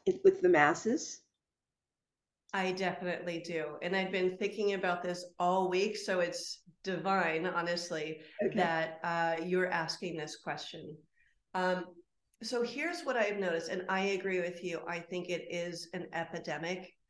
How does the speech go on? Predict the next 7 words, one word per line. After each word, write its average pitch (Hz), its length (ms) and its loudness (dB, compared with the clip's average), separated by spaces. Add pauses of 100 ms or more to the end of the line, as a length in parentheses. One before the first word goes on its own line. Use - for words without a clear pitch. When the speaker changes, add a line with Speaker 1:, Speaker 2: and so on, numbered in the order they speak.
(320)
Speaker 2:
I 180 460 2 (320)
am 185 220 0
dealing 180 440 -2
with, 160 360 -4 (1500)
I 208 80 0
don't 196 120 0
know, 165 180 -2